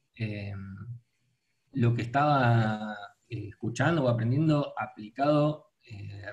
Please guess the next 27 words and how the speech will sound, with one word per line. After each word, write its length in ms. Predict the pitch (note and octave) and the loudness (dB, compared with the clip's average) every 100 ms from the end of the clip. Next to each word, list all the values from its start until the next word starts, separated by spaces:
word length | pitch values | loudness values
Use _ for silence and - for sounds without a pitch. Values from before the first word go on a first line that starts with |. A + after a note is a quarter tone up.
| - | -12
realmente, 680 | A2 B2+ D#3 C#3 C#3+ A#2 A2 | -2 2 4 4 4 4 2
digamos, 480 | G#2 G#2 - _ - | -2 -8 -12 _ -2
no 220 | C3+ D#3 | 0 2
en 60 | D#3 | 2
una 540 | C#3 B2+ A#2+ A#2 - | 2 2 2 2 -2
posible 580 | G#2+ - B2+ C3+ C3 A#2+ | -8 -2 2 4 4 0
teoría, 420 | A2+ A#2+ C3+ C3+ | -4 0 2 0
sino 540 | - A2 B2+ C#3+ - _ _ _ _ - | -4 -6 -4 -4 -8 _ _ _ _ -6
un 140 | C3+ | -2
ejemplo 720 | C3+ D3 D3 D3 B2+ A#2 - - | 0 2 2 2 2 2 0 -8
tangible 680 | - A2 - D3 D#3+ D#3+ D#3+ | -8 -8 -2 4 4 6 4
y 100 | B2+ | 2
real 420 | A2+ G#2+ B2+ D3 | 0 2 4 4
de 120 | C3 | 2
que 100 | A2+ | -4
lo 100 | - | -10
que 100 | - | -18
estamos 320 | _ C3 C3 A#2 | _ -4 0 2
viendo 480 | B2 C3+ C3+ C#3 - _ _ _ _ _ _ | 2 2 -2 -4 -8 _ _ _ _ _ _
funciona, 800 | - G#2+ A#2 C#3+ D3+ D3+ D#3 - | -6 -4 2 4 6 4 2 -2
sucede, 720 | - G#2+ B2+ C3 C3+ C#3 C3+ | -10 -6 0 0 0 -2 -2
existe. 520 | A#2+ - A2+ B2 A#2+ - _ _ _ _ _ - _ _ | -4 -6 -6 -6 -16 -18 _ _ _ _ _ -20 _ _
Teniendo 400 | - C3 D#3 F3+ | 0 2 4 4
en 60 | E3 | 4
cuenta 340 | D#3+ D3+ C#3+ | 2 2 0
todo 260 | C#3+ D3+ D#3 | 2 4 4
esto, 340 | D#3 - D3+ | 0 -2 -6